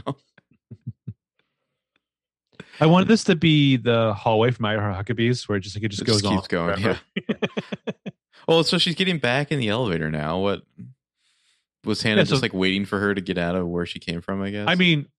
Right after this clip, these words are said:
Speaker 2: for what is therapy? Therapy's, like, fifty minutes?
Speaker 1: I think it's usually about an hour, yeah.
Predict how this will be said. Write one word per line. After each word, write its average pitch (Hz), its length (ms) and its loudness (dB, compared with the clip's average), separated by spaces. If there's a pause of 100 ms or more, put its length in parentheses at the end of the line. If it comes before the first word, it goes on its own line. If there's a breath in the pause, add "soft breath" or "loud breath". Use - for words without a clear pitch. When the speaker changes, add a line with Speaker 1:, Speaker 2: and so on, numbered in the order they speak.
Speaker 2:
for 156 400 4
what 160 140 4
is 123 100 -2
therapy? 107 300 -2
Therapy's, 127 320 -2
like, 110 80 -6
fifty 139 260 -2
minutes? 180 560 -2 (500)
Speaker 1:
I - 60 -10
think 135 160 -2
it's 110 120 -6
usually 87 240 -4
about 78 180 -4
an 80 80 -6
hour, 78 240 -4
yeah. 82 240 -6